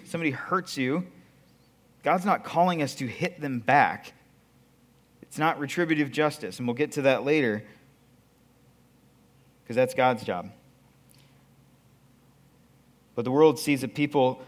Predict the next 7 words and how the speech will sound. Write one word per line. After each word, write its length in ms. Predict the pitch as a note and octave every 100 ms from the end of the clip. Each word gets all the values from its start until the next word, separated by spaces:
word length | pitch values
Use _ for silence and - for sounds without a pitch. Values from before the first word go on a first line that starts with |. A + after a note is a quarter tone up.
| -
who 100 | C3
love 240 | C3 B2
consistently 800 | A#2 A#2+ - C#3+ - B2+ G2+ G2+
when 180 | F#2+ A2
we 100 | A2+
don't 320 | A2 A2+ G#2+ - - _ -
react, 600 | G2+ G2+ F#2 D#2+ -